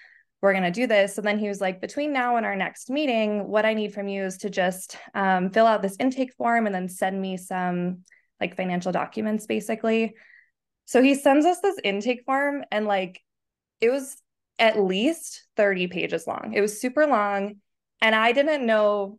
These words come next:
I would say seventy percent of the words in it. I was like, "I don't even know what you're asking me. I don't know what,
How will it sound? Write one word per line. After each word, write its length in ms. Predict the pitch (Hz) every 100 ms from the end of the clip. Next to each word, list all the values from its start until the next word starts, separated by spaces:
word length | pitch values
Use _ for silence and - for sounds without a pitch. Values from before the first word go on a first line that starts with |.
| _ 226
I 140 | 269
would 160 | 370 -
say 300 | 294 220 214
seventy 560 | - 196 165 175 170
percent 320 | 180 185 175
of 100 | -
the 80 | 170
words 300 | 156 - 175
in 100 | -
it. 200 | - - -
I 120 | 208
was 100 | 214
like, 160 | 214 208
"I 180 | 226 320
don't 180 | 453
even 200 | 453 349
know 200 | 240 233
what 120 | 214 165
you're 120 | 165
asking 520 | 151 226 - - -
me. 240 | - 135 -
I 140 | 214
don't 200 | 214 214
know 500 | 214 208 202 190 -
what, 560 | 196 185 202 226 254